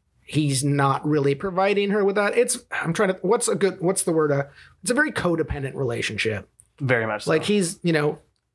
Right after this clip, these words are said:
Speaker 1: right up, like, she has him move in with him right away, and right out the gate, he's just like, "You can never tell me to stop drinking. Like, you have to let me do this," and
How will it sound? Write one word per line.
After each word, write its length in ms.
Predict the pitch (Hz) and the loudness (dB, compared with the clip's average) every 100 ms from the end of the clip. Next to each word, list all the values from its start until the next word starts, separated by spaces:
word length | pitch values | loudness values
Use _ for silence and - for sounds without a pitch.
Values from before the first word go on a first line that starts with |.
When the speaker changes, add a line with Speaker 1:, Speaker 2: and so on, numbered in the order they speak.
| _ | _
Speaker 1:
right 220 | 165 180 | 0 0
up, 160 | 170 170 | 0 -2
like, 160 | 160 151 | -4 -2
she 140 | - | 0
has 180 | 175 160 | 0 2
him 80 | 151 | 2
move 180 | 139 135 | 0 2
in 140 | 190 | 2
with 100 | 208 | 2
him 120 | 202 | 2
right 140 | 196 190 | 2 2
away, 440 | 185 160 160 156 | 2 2 2 2
and 180 | 139 139 - | 0 -4 -2
right 160 | 156 | 0
out 100 | 147 | 2
the 60 | 147 | 0
gate, 220 | 131 139 | 0 0
he's 140 | 135 127 | 0 -2
just 120 | 120 | -2
like, 140 | 127 | 0
"You 100 | 131 | 0
can 240 | 135 135 131 | 0 0 2
never 260 | 131 135 | 2 2
tell 180 | 135 131 | 2 0
me 120 | 127 | 0
to 80 | 123 | -2
stop 280 | - 123 - | -2 -2 0
drinking. 640 | 143 147 151 147 143 139 - - - _ | -2 0 0 0 0 -2 -6 -18 -20 _
Like, 160 | 131 - | -8 -4
you 220 | 117 127 | -4 -2
have 120 | 151 - | -2 -2
to 60 | |
let 160 | - - | -4 -2
me 80 | 143 | -2
do 220 | 233 262 | 0 2
this," 380 | 233 214 202 - | 2 2 0 -2
and 600 | 160 151 151 143 143 135 | -2 -2 0 -2 -2 -4